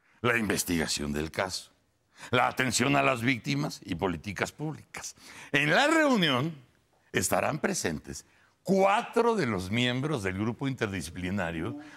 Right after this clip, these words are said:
de expertos independientes de la Comisión Interamericana de Derechos Humanos.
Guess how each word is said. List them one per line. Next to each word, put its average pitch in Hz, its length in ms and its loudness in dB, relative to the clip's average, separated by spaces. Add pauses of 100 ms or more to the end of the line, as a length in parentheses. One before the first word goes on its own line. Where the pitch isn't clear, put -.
de 107 140 -2
expertos 85 560 -6
independientes 214 1120 -2 (160)
de 113 120 0
la 104 140 0
Comisión 82 400 -6
Interamericana 101 800 -2
de 65 140 -6
Derechos 71 340 -10
Humanos. 151 600 -4